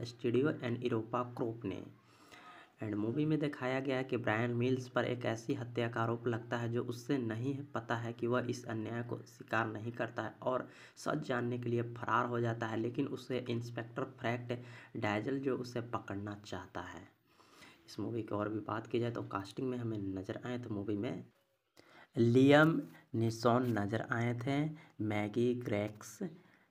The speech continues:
फीमैक जॉनसन and प्रॉट्स विलेंस जैसे कई स्टार कास्ट इस मूवी में नज़र आए थे। मूवी को ऑडियंस की तरफ से काफ़ी अच्छे रिस्पॉन्स मिले थे, जिससे आईएमडीबी पर रेटिंग मिली थी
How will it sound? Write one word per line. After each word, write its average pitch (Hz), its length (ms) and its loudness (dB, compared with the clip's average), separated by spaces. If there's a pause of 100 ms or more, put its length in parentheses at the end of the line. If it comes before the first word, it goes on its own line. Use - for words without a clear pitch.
(140)
फीमैक 131 720 2
जॉनसन 120 500 4
and 120 440 2 (180)
प्रॉट्स 131 560 2
विलेंस - 580 -2 (440)
जैसे 117 280 0
कई 147 380 6
स्टार 113 360 2
कास्ट 113 400 -2 (120)
इस 113 140 -8 (380)
मूवी 104 400 2
में 143 160 4
नज़र 92 520 -2
आए 95 200 -6 (100)
थे। 90 120 -2 (720)
मूवी 120 260 2
को 143 420 0
ऑडियंस 120 340 0
की 123 80 -2
तरफ 120 160 0
से 117 100 -6
काफ़ी 107 380 -4
अच्छे 113 280 -2
रिस्पॉन्स 113 540 -4
मिले 127 220 -2
थे, 131 220 -4
जिससे 110 360 -2
आईएमडीबी 120 480 0
पर 120 140 -2
रेटिंग 117 340 -2
मिली 110 180 -2
थी 131 380 -2